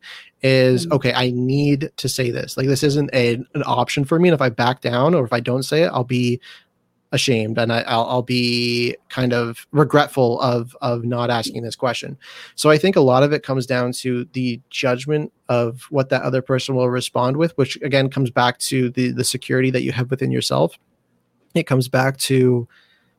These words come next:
Speaker 1: setting those boundaries and, and setting those boundaries and clear expectations and guidelines of what communication looks like in your relationship. So it should never be a bad thing that your partner points out, uh, your weaknesses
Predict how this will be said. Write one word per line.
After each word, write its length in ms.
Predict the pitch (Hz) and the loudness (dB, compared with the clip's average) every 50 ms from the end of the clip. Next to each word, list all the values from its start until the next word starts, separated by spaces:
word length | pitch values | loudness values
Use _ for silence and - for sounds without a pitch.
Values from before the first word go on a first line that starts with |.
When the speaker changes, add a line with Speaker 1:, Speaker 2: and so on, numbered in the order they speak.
| _ _ _ _ | _ _ _ _
Speaker 1:
setting 300 | - - - 151 135 139 - 135 | -4 0 2 2 2 2 2 2
those 120 | 135 123 | 2 2
boundaries 580 | - 131 120 123 127 135 156 170 180 180 - - | 2 0 0 0 2 2 4 4 4 2 2 0
and, 140 | 120 127 - - | -4 -4 -2 0
and 240 | 127 123 117 - - _ _ _ | 0 0 -2 -4 -10 _ _ _
setting 280 | - - - 143 147 147 | -6 0 2 4 4 4
those 100 | 139 123 | 4 2
boundaries 440 | 131 135 123 120 131 139 143 143 123 | 2 0 0 0 0 0 0 0 0
and 100 | 131 120 | -2 -6
clear 260 | - - 139 135 127 131 | -4 -2 0 2 2 2
expectations 720 | 127 127 - - 131 123 - - 127 123 - - 160 139 127 | 0 -4 -4 -4 -6 -6 -4 -4 -4 -2 -2 -2 -2 -2 0
and 120 | 123 127 | -2 -2
guidelines 480 | - - 127 135 147 160 165 170 147 - - - | -2 -2 -2 -2 0 0 0 0 -2 -4 -6 -2
of 200 | 139 127 127 120 | 0 0 0 0
what 220 | 117 113 127 - - | 0 -2 -4 -4 -6
communication 640 | - - 131 127 120 123 - - 120 120 - - 135 | -6 -4 -2 -2 -2 -2 -4 -4 -4 -4 -4 -2 -2
looks 220 | 123 127 120 - - | -2 -2 -2 -2 -2
like 180 | 135 123 - | -2 -2 -2
in 140 | - 123 120 120 | -4 -4 -4 -4
your 100 | 120 120 | -4 -4
relationship. 640 | 120 123 127 135 - - 131 131 - - - - _ _ _ - - - - _ _ | -4 -2 -2 -4 -4 -4 -6 -6 -8 -8 -10 -14 _ _ _ -20 -20 -20 -20 _ _
So 580 | - - 147 143 131 127 127 127 123 120 131 - - _ _ | 0 4 4 6 6 6 6 4 4 2 0 -2 -6 _ _
it 120 | - 151 131 | -2 -2 0
should 180 | - - 156 | 0 0 0
never 240 | 156 160 165 175 165 139 | 2 2 2 2 0 0
be 220 | 131 131 131 135 | 0 0 0 0
a 60 | 123 | 0
bad 340 | 123 - 120 117 123 127 - | 0 0 0 0 0 -2 -2
thing 300 | - 127 123 131 156 151 | -4 -4 -2 -2 -2 -2
that 120 | 131 120 | -2 -4
your 140 | 127 123 120 | -4 -8 -8
partner 340 | - - 127 127 131 131 127 | -8 -6 -6 -4 -4 -4 -6
points 340 | - - 135 127 123 - - | -6 -4 -2 -2 -2 -2 -2
out, 220 | 127 120 123 123 - _ - | -2 -2 -4 -4 -8 _ -16
uh, 60 | - 139 | -14 -12
your 240 | 131 - 147 131 123 | -6 -2 0 0 0
weaknesses 680 | 120 123 123 - 151 160 - - 190 196 208 202 - | 0 0 0 0 0 0 0 0 0 0 0 -2 -4